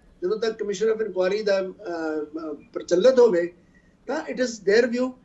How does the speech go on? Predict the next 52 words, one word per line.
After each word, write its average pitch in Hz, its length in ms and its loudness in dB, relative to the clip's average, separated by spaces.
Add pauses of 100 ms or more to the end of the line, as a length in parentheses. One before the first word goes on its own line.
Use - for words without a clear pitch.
(180)
ਪਰ 190 120 -8
ਮੈਨੂੰ 226 320 0
ਕੋਈ 277 120 2
personal 262 640 -4
ਕਿਸੇ 233 220 -4
ਨਾਲ 240 160 0
ਰੰਜਿਸ਼ 196 360 -4
ਕੋਈ 185 200 0
ਨਹੀਂ 208 120 -4
ਹੈਗੀ। 190 320 -6 (360)
ਮੈਂ 220 200 2
ਤਾਂ 240 120 4
ਇੱਕ 240 240 0
ਇਹ 247 100 4
ਦੱਸਣਾ 208 300 -2
ਚਾਹੁੰਦਾ 185 340 -4
ਸੀ 180 160 -4
ਕਿ 226 160 -4
ਕਿਸੇ 233 240 -4
institution 202 640 -4
ਨੂੰ 170 260 -2 (420)
ਤੁਸੀਂ 262 280 0
judgment 220 540 0
ਨੂੰ 294 160 -2
criticize 220 520 0
ਕਰ 170 160 -2
ਸਕਦੇ 185 320 -2
ਹੋ, 247 100 6
ਪਰ 220 240 -4
judge 175 260 -4
ਨੂੰ 240 120 -2
ਨਹੀਂ 247 100 -4
criticize 180 500 -4
ਕਰ - 140 -12
ਸਕਦੇ। - 320 -20 (640)
ਇਸੇ 208 260 0
ਤਰ੍ਹਾਂ 240 260 6
ਹੀ 247 40 2
commission 233 420 -4
ਦੀ 240 160 -10
ਜੇ 226 100 -8
ਕੋਈ 226 160 2
ਫਾਈਂਡਿੰਗ 226 480 -4
'ਚ 269 80 -8
ਕਿਸੇ 226 240 2
ਨੂੰ 233 140 0
ਇਤਰਾਜ਼ 196 360 -2
ਹੋਇਆ 180 140 0
ਤਾਂ 233 140 -6
ਜੋ 208 180 -2
ਮਰਜ਼ੀ 175 280 -8
ਕਵੇ, 156 300 -10